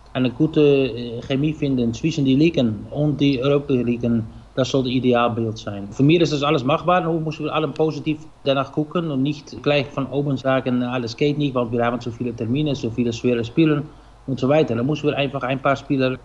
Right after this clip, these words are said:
mehr haben oder andere Lösungen suchen oder vielleicht die Ligen ein bisschen verkleinern. Das habe ich in polnische Liga auch gesagt. Wir wollen das achtzehn und sechzehn bringen. Ich bin natürlich gegen da,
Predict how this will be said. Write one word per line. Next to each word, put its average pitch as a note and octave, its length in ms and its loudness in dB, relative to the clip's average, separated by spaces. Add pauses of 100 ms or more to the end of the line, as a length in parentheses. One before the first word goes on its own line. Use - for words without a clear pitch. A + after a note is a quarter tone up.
(160)
mehr D3 260 2
haben D#3 560 -2
oder B2+ 240 -8
andere D#3 240 2
Lösungen D3 380 0
suchen D3+ 440 -4
oder A#2+ 460 -4
vielleicht B2 420 -2 (400)
die A2+ 100 0
Ligen D#3+ 760 4
ein C#3+ 160 -4
bisschen D3 240 0
verkleinern. D#3 680 0
Das A#2+ 160 -4
habe A#2+ 140 -2
ich A2+ 100 -12
in A#2 120 -4
polnische D3+ 360 0
Liga D3+ 260 -2
auch C3+ 160 -4
gesagt. C#3+ 480 0
Wir B2+ 100 2
wollen B2+ 220 2
das A2+ 160 -2
achtzehn C#3 280 -4
und B2+ 40 -2
sechzehn C#3+ 400 0
bringen. D3 300 0
Ich A#2 140 -4
bin A#2+ 180 0
natürlich A2+ 340 -2
gegen D3+ 320 2
da, C#3+ 240 0